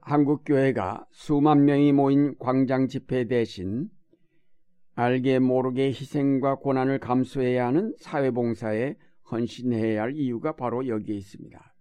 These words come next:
그 길이 바로 마귀에게 오염된 세계를 치료하는 길이요,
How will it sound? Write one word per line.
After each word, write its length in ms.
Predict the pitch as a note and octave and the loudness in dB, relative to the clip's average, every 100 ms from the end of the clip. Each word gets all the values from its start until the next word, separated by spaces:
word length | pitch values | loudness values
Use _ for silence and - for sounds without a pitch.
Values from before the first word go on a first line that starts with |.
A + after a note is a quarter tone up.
| _ - - - - _ _ _ _ _ | _ -20 -20 -20 -20 _ _ _ _ _
그 200 | - D#3 | -2 -2
길이 460 | - E3+ B2 G2 - - | 2 2 2 -2 -10 -18
바로 220 | A2+ A2 | -10 -4
마귀에게 760 | A2 A#2 A#2+ A2+ B2 B2 A#2+ B2 | 0 0 0 -2 -2 -2 -2 -2
오염된 680 | A#2 A#2+ B2+ C#3 C3+ C3+ C#3+ | 0 0 2 2 2 0 -2
세계를 480 | - C3+ C3+ C3+ C#3+ | -2 -4 -2 -2 -4
치료하는 580 | - F3+ C#3+ C3+ C#3+ C3+ | -8 -4 -2 0 2 0
길이요, 460 | D3 D3 D#3+ C4 | 0 2 2 0